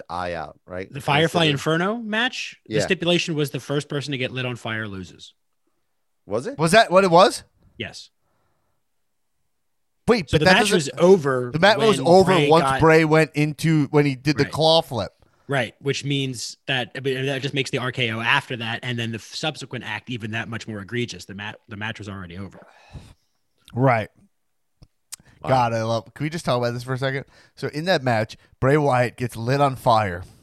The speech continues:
Speaker 3: He, and he's in fire, fire.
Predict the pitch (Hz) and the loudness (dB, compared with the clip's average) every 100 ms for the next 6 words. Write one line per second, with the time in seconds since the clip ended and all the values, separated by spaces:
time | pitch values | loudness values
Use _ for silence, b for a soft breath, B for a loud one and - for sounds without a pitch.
0 | _ _ _ _ _ _ _ _ - - | _ _ _ _ _ _ _ _ -20 -20
1 | b b b - - 143 - - 131 123 | b b b -14 -6 -6 -6 -8 -6 -4
2 | 127 - 180 165 220 190 180 190 180 | -8 -6 -4 4 4 4 2 0 0